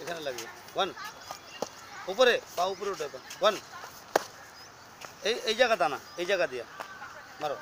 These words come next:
ওয়ান। দাঁড়াও এখানে। তুমি এটা করো। ইয়ো, সোজা। পাও এরকম উঠাবা, এরকম উঠে ছেড়ে দেবা, এরকম উঠে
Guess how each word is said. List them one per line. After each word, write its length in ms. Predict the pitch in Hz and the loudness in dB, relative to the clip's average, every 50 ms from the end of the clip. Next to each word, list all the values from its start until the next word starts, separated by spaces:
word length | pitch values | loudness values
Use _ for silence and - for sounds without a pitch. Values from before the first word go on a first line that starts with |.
| - - | 0 0
ওয়ান। 160 | 196 202 - - - - - - - - - - - - - - - - - - - - - - - - - 151 | 0 0 -2 -4 -14 -16 -16 -18 -14 -12 -12 -12 -12 -10 -10 -10 -10 -10 -10 -12 -12 -12 -14 -14 -14 -12 -12 -4
দাঁড়াও 320 | 147 - 165 180 196 208 | 0 2 6 6 6 6
এখানে। 260 | 190 185 202 226 247 370 - - - 294 - - - - - - - - - - - - - - - - - - - - - - - - - - - - 285 311 320 294 294 294 - - - - - 311 302 - - - - - - - - - | 4 2 0 -2 -2 -4 -8 -12 -14 -14 -14 -14 -16 -16 -16 -16 -14 -10 -8 -8 -8 -8 -10 -14 -14 -12 -10 -10 -10 -12 -12 -16 -18 -18 -18 -16 -14 -10 -10 -10 -8 -8 -8 -8 -8 -8 -8 -12 -14 -14 -16 -14 -14 -14 -14 -12 -12 -14 -12 -10
তুমি 180 | 196 233 233 220 | -6 -2 0 2
এটা 120 | 202 202 | 2 4
করো। 180 | 170 160 147 127 - - - - - - - - - - | 2 2 0 -2 -2 -6 -12 -16 -16 -18 -18 -18 -8 2
ইয়ো, 180 | 160 214 262 - - - - - - - - - | 6 8 8 8 6 4 -6 -16 -16 -14 -10 -8
সোজা। 240 | 185 175 160 123 - - - - - - - - - - - - - - - - - - - - - - - - - - - - - | -6 -4 -4 -4 -4 -6 -14 -12 -10 -10 -10 -10 -12 -16 -16 -16 -16 -16 -4 0 0 0 0 -2 -10 -12 -14 -14 -6 -2 -2 0 4
পাও 220 | - 165 185 196 196 | 6 8 8 8 6
এরকম 260 | 196 190 180 185 180 | 2 0 -4 -6 -6
উঠাবা, 280 | 165 139 139 127 127 117 - - - - 160 | -4 -4 -2 -2 -4 -6 -8 -10 -8 -6 -6
এরকম 240 | 175 170 185 202 190 | -6 -6 -6 -6 -2
উঠে 160 | 175 196 196 185 | 0 0 0 2
ছেড়ে 160 | - 185 175 | 0 0 0
দেবা, 200 | 165 151 143 120 - - - - - - - - - | 0 0 -2 -2 -4 -6 -8 -10 -10 -12 -14 -8 -4
এরকম 180 | 160 180 175 196 | -4 -2 -2 0
উঠে 100 | 190 185 | 0 0